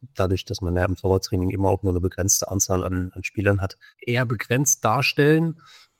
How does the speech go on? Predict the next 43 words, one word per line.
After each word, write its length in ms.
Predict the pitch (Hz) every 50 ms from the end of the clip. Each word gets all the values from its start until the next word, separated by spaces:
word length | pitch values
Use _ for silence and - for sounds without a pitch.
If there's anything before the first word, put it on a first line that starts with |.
| _
Ähm, 320 | - 123 113 104 98 98 92
das 200 | - 104 - -
geht 180 | 127 120 113
nur 140 | 120 113 123
über, 300 | 120 107 110 107 110 -
über 180 | - 104 101 95
große 320 | - - 110 117 - -
Spielformen 520 | - - - 131 143 139 - 135 123 113 107
oder 140 | 101 95
halt 100 | 92 92
auch, 240 | 92 95 92 - _ _ -
äh, 120 | 101 101 98
kleinere 380 | - - 107 113 123 127 113 110
Spielformen 520 | - - 120 117 107 - 113 107 101 98
im 60 | 98
Mannschaftsverbund. 720 | 95 104 117 - - 120 - - - 104 107 113 110 110 - _ _ _ _ _ _ _ _ _ _ _ _ _
Und 760 | 113 107 101 95 95 95 95 95 92 - - - - _ -
da 120 | 107 101
haben 160 | 101 101 98 95
wir 100 | 104 101
halt 140 | 107 101
so 80 | - 107
die 100 | 95 104
Erfahrung 360 | 98 98 - 104 98 104 101
gemacht, 220 | 101 104 101 95 - -
die 140 | 104 101 104
Jungs, 280 | 110 107 110 104 -
die 160 | - 107 95
halt 140 | 95 98 90
wirklich 260 | 95 107 - - 107
lange 320 | - 95 92 107 117 113 104
auch 200 | - 104 - -
im 100 | - 101
Feld, 460 | - - 110 104 101 - - - _ _ _ _ _ _ _ _ _ _
zumindest 440 | - - 101 104 104 101 95 - -
zweigleisig, 680 | - 101 110 110 110 117 104 110 107 107 110 101 101
also 160 | 95 95 92
Tor 260 | - - 123 107 110
und 200 | 120 127 117 117
Feld, 320 | - - 113 107 107 104 -
so 280 | - 101 104 104 101 -
mitgespielt 560 | 110 110 117 - - 117 - - 123 107 113
haben, 180 | 113 107 107